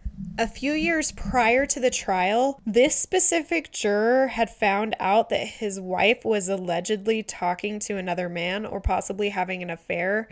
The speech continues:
and he shot her during a scuffle and she died.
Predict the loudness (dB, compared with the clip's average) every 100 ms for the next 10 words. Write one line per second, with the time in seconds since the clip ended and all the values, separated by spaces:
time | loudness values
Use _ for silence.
0 | -6 -4 -2 0 0 4 4 4 2 -2
1 | -2 -4 -2 -2 -2 2 2 2 -2 -4
2 | -2 -2 -2 -4 -6 -6 -8 -6 -2 0
3 | 0 -4 -6 -12